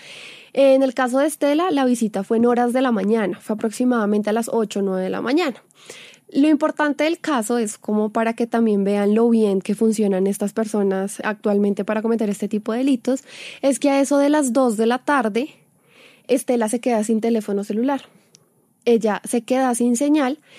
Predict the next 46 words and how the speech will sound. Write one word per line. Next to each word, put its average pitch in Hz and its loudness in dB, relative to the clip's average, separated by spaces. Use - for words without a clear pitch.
y 277 4
lo 262 4
que 262 0
hace 254 2
ella 240 2
es, 240 -6
obviamente, 269 2
en 277 4
un 277 4
momento 277 2
pensó 269 0
que 220 -6
era 214 0
algo 220 0
de 220 2
la 226 0
red, 269 2
que - -2
era 226 0
que 220 -2
posiblemente 208 0
el 254 2
hijo, 240 2
que 240 0
era 233 2
la 226 2
persona 233 -2
que 220 -2
le 214 0
pagaba 220 0
el 202 0
celular, 214 2
no 226 4
le 220 2
había 208 2
pagado 208 0
el 180 0
celular. 269 2
Entonces, 208 -2
bueno, 185 -2
se 202 -6
comunica, 220 0
el 226 2
hijo 196 -2
le 196 -2
dijo, 190 -4